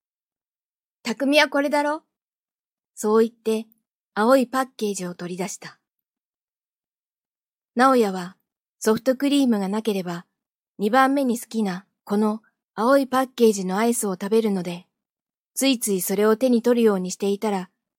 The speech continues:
いつの間にか、俺がこの青いアイスが好きだと思い込んでいるらしかっ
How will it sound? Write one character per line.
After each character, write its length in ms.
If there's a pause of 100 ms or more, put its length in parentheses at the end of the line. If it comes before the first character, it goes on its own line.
(140)
い 80
つ 140
の 100
間 140
に 100
か、 240 (640)
俺 240
が 120
こ 140
の 220 (360)
青 280
い 140
ア 80
イ 60
ス 120
が 140
好 80
き 100
だ 140
と 120
思 200
い 20
込 200
ん 40
で 80
い 80
る 80
ら 120
し 80
か 100
っ 60